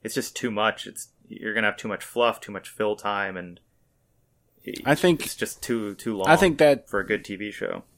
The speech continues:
Speaker 2: I think that's an accurate statement for every show except The Flash. For some reason, The Flash seems to,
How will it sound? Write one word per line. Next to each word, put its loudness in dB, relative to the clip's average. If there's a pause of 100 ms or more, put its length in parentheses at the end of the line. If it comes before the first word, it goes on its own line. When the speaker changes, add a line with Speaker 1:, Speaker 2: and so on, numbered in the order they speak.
(140)
Speaker 2:
I 6
think 6
that's 6
an 2
accurate 4
statement 2
for 4
every 4
show 2
except -2
The -6
Flash. 2
For -4
some 0
reason, 2
The -2
Flash 2
seems -2
to, -8